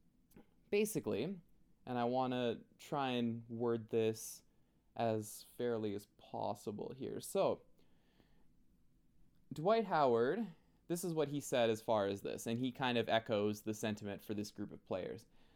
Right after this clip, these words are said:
But, quote, "Basketball or entertainment, period, isn't needed at this moment and will only be a distraction," end quote. And so the reason Dwight Howard says this is because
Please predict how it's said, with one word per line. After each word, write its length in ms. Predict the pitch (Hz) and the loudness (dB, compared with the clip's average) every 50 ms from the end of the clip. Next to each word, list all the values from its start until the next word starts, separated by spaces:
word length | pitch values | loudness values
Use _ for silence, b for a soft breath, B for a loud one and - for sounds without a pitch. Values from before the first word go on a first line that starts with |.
| b b b - | b b b -4
But, 360 | - 117 113 107 98 - - - - - - _ - - - _ _ - | 0 0 2 2 0 -4 -6 -12 -14 -14 -18 _ -20 -20 -20 _ _ -18
quote, 480 | - - 165 165 170 160 - - - - - _ _ - | -8 -2 0 2 2 2 0 -4 -10 -14 -16 _ _ -2
"Basketball 720 | - 147 147 151 - - 165 147 147 139 131 135 135 127 - | 2 2 2 2 2 -4 -4 0 2 2 2 2 2 0 0
or 200 | - 117 120 117 | 0 0 2 2
entertainment, 640 | 107 117 117 - - - - 123 113 110 104 107 - - | 2 0 -2 -4 -10 -10 -6 -4 -2 -2 -2 -4 -6 -6
period, 480 | - 175 160 143 131 120 120 117 117 - b b b b b b | -4 -2 0 2 2 4 4 2 2 0 b b b b b b
isn't 340 | - 147 143 165 160 - | -2 -2 0 0 -4 -2
needed 380 | - 131 135 135 131 127 131 104 | -2 -2 0 2 2 0 0 0
at 240 | - - 107 110 - | 0 -2 -2 -2 -2
this 260 | 117 113 110 - - | -4 -4 -4 -4 -6
moment 380 | 110 107 104 104 107 104 104 - _ - | -4 -2 0 0 -2 -2 -4 -8 _ -8
and 140 | - 117 113 | -6 -6 -4
will 160 | 110 107 - - | -4 -6 -6 -6
only 380 | - 110 117 117 117 117 117 113 | -6 -4 -2 -2 -2 0 -2 -2
be 280 | 107 107 113 107 107 | -2 -4 -2 0 2
a 40 | 104 | 2
distraction," 840 | 104 104 104 - - 113 104 107 104 - - - 107 98 98 98 95 b b b b b - | 0 0 -6 -4 -2 0 0 0 0 -4 -6 -8 -6 -6 -6 -6 -8 b b b b b -10
end 260 | 95 101 98 98 - | -8 -8 -8 -8 -10
quote. 480 | - _ - 110 90 - - - - - b b b b b b | -12 _ -4 -4 -4 -4 -6 -12 -18 -18 b b b b b b
And 120 | - 117 | -8 -4
so 80 | - 135 | -4 -2
the 100 | 127 135 | -2 0
reason 340 | 139 165 190 208 196 202 190 | 0 0 0 0 2 2 2
Dwight 260 | 170 165 165 160 151 | 4 6 6 6 4
Howard 400 | 131 143 127 123 123 123 123 110 | 2 -2 0 0 0 0 0 -2
says 380 | - - - 127 120 120 113 - | -6 -4 -2 0 0 0 0 -2
this 400 | - 107 98 95 95 98 101 - | -2 0 2 2 0 -2 -4 -6
is 160 | 90 110 107 | -6 -6 -4
because 800 | - 117 107 - - - - 147 143 127 110 107 107 107 104 - | -4 -6 -6 -6 -8 -6 -2 0 2 2 2 2 2 0 -2 -6